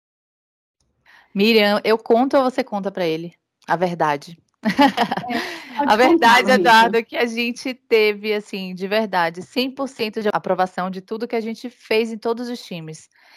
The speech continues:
Speaker 1: É claro que cada time tem sua peculiaridade, seu D N A,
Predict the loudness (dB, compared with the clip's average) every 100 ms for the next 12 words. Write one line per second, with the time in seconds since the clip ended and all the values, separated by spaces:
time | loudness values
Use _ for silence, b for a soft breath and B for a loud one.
0 | b -4 0 0 0 -4 -8 -4 -4 -4
1 | -6 -6 -4 -6 -4 -6 -4 -6 -2 -2
2 | -2 0 0 0 -2 -6 -10 -6 -4 -2
3 | -4 -2 0 -2